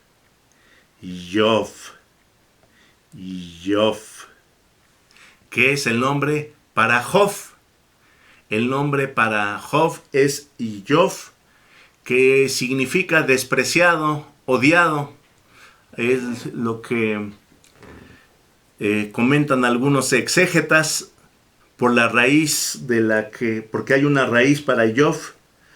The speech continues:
que se deriva de un verbo que es precisamente eso de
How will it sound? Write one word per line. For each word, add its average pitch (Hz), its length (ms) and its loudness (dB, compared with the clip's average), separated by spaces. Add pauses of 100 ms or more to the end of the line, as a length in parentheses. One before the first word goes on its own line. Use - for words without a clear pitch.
(380)
que 110 680 0 (1300)
se - 240 -2
deriva 139 560 4 (600)
de 107 160 0
un 127 180 2
verbo 135 480 2 (680)
que 120 200 0
es 123 100 -4
precisamente 120 1120 -4 (360)
eso 117 440 -2
de 98 500 -4